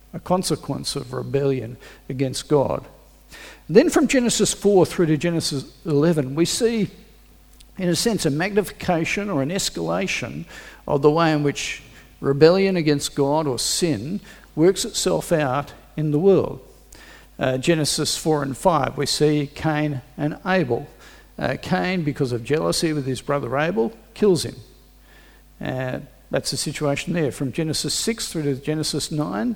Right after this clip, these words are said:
Noah, a righteous man, uh, but one of the few left on the face of the planet at that point,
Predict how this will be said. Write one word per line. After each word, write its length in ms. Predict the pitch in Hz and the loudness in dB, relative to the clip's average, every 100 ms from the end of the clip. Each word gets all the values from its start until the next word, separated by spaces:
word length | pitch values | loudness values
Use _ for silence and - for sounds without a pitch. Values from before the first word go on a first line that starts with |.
| - | -6
Noah, 560 | 135 151 160 90 101 - - - - | -2 -2 0 0 -2 -6 -18 -18 -10
a 80 | 123 | -4
righteous 480 | 151 180 175 147 | -2 -2 -4 -4
man, 400 | 156 139 151 262 - - - - - - | -2 -2 -2 -2 -6 -12 -20 -20 -20 -10
uh, 320 | - - 147 139 156 | -6 -4 -4 -4 -2
but 420 | 156 156 - - - - - - - - 185 | -2 -4 -16 -20 -20 -20 -20 -20 -20 -20 -4
one 160 | 156 143 | -2 0
of 100 | 135 | 0
the 80 | |
few 380 | - - 202 165 | 0 0 2 4
left 240 | 151 156 160 | 4 2 0
on 80 | |
the 80 | 143 | -2
face 300 | - 160 143 | 0 0 0
of 60 | - | -4
the 60 | |
planet 380 | 131 - 180 143 | -4 -2 0 0
at 160 | - - | -4 -4
that 220 | 156 - | -4 -4
point, 400 | - 143 135 | -6 -6 -6